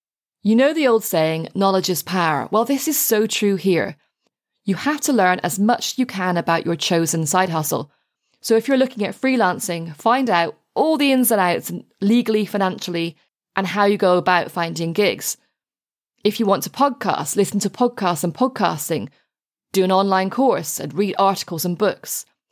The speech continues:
This is far more in-depth than the research phase. This is making sure you are armed with all the information you need so you can set goals and make your plan. The next point is really important,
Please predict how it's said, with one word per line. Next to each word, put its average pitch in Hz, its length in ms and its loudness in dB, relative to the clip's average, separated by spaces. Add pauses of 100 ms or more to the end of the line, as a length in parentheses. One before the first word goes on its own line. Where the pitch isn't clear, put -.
(160)
This 262 160 2
is 311 160 0
far 240 380 2
more 214 260 4
in-depth 196 460 -2
than 175 160 -8
the 165 80 -6
research 170 480 0
phase. 143 400 -2 (240)
This 262 140 0
is 311 120 0
making 226 340 0
sure 190 220 0
you 175 160 2
are - 120 -2
armed 170 280 0
with - 120 -8 (100)
all 294 180 2
the 254 160 -2
information 196 600 2
you 170 100 0
need 175 340 0 (320)
so - 140 0
you 196 60 0
can 180 140 0
set - 280 0
goals 175 460 0
and 165 180 -2
make 165 260 -4
your 151 100 -4
plan. 156 420 -4 (1500)
The 202 60 2
next 269 240 2
point 247 280 0
is 180 200 -2
really 170 280 4
important, - 760 -2